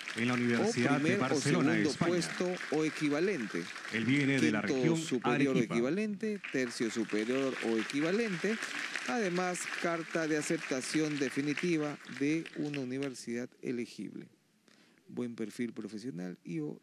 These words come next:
Speaker 2: investigación acreditada.
Speaker 1: Sexto puesto,
Speaker 2: Al
Speaker 1: David
Speaker 2: menos
Speaker 1: Miguel
Speaker 2: una
Speaker 1: Chalco Pari,
Speaker 2: de las siguientes
Speaker 1: doctorado en
Speaker 2: condiciones:
Speaker 1: Investigación, Ingeniería
Speaker 2: experiencia
Speaker 1: Civil
Speaker 2: como
Speaker 1: y
Speaker 2: docente
Speaker 1: Ambiental
Speaker 2: u apoyo
Speaker 1: de la Imperial
Speaker 2: docente
Speaker 1: College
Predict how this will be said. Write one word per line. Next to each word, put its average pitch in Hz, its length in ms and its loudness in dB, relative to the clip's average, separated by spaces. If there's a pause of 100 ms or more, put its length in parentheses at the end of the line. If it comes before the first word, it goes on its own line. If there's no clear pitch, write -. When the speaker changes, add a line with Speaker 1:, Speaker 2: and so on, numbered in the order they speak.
Speaker 2:
investigación 143 1300 -8
acreditada. 131 580 -4
Speaker 1:
Sexto 165 220 0
puesto, 156 360 -2
Speaker 2:
Al 85 120 -8
Speaker 1:
David 120 300 2
Speaker 2:
menos 156 280 2
Speaker 1:
Miguel 143 200 2
Speaker 2:
una 143 100 -4
Speaker 1:
Chalco 143 420 0
Pari, 147 220 2
Speaker 2:
de 143 100 0
las 143 120 -4
siguientes 123 360 -6
Speaker 1:
doctorado 139 360 -2
en 127 60 -2
Speaker 2:
condiciones: 113 440 0
Speaker 1:
Investigación, 139 300 -2
Ingeniería 117 460 2
Speaker 2:
experiencia 147 300 -2
Speaker 1:
Civil 175 240 0
Speaker 2:
como 147 100 -2
Speaker 1:
y 135 80 4
Speaker 2:
docente 139 400 0
Speaker 1:
Ambiental 156 280 2
Speaker 2:
u 202 200 -2
apoyo 139 400 -2
Speaker 1:
de 139 60 2
la 139 80 0
Imperial 127 220 0
Speaker 2:
docente 147 240 0
Speaker 1:
College 98 300 -4